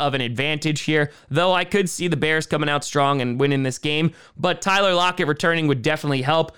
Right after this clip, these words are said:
so the Seahawks win, and both teams continue to plunge into mediocrity. Following that, you have an interesting A F C showdown between the Pittsburgh Steelers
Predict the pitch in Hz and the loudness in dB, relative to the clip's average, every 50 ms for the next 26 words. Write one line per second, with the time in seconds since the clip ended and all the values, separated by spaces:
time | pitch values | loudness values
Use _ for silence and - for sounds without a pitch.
0 | _ - - 165 151 147 - - 214 202 196 196 190 185 - 165 156 175 170 160 | _ -6 -2 -2 -2 -2 -2 -2 0 0 2 2 0 0 -2 -2 -2 0 0 0
1 | 160 151 143 - _ _ _ _ _ _ _ _ _ _ - 131 127 123 120 - | 0 -2 -4 -6 _ _ _ _ _ _ _ _ _ _ -6 -6 -6 -6 -6 -2
2 | - 139 135 131 - - 147 131 127 120 - - 131 117 - 127 120 117 113 110 | 0 0 0 0 -2 -4 -4 -2 -2 -2 -4 -4 -4 -4 -2 -2 0 0 -2 -2
3 | - - 113 110 110 110 101 113 110 107 113 107 104 101 98 101 - - - - | -2 -4 -4 -2 -2 -2 -4 -4 -6 -6 -6 -6 -6 -6 -6 -8 -8 -8 -10 -12
4 | 78 67 - - - _ _ 170 190 202 226 233 214 190 180 160 156 170 196 - | -14 -14 -14 -16 -18 _ _ -2 0 0 2 0 0 0 0 0 0 0 -2 -2
5 | 190 175 156 143 156 165 170 180 170 160 143 131 - - 277 311 - 196 160 131 | -2 -2 -4 -2 -2 -2 -2 -2 -2 -2 -2 -4 -2 -2 -2 -2 0 0 0 0
6 | 123 123 - 127 131 120 120 127 127 123 123 - - 127 113 - - 127 120 123 | 0 -2 -2 -4 -4 -2 -2 -2 -2 -4 -4 -6 -6 -8 -8 -6 -6 -6 -6 -4
7 | 131 131 131 135 127 131 131 - - - 147 170 185 190 165 131 - - - 170 | -4 -2 -2 -2 -2 -2 -4 -4 -6 -4 -4 -2 -2 -2 -2 -4 -4 -6 -6 -6
8 | 165 170 - - - 160 160 156 156 - - - - 156 151 165 160 156 165 165 | -6 -6 -8 -4 0 2 2 2 2 0 -4 -8 -6 -4 -2 -2 0 0 2 0
9 | 156 147 | 0 -2